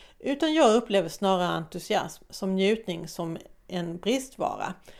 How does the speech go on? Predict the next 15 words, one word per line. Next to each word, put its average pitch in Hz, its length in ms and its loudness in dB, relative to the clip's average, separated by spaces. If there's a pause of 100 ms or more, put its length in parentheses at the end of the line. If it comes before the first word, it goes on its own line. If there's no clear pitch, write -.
och - 340 -2
därmed 175 580 0
en 170 200 -8
lyx. - 580 -12 (1400)
Allt 254 320 4
för 214 100 -2
många 214 400 4 (100)
är 175 160 -2
för 185 500 2
ängsliga, 175 600 -4 (340)
som 269 240 -2
jag 208 220 6
där 190 200 6
på 175 200 -6
rockkonserterna, - 1160 -2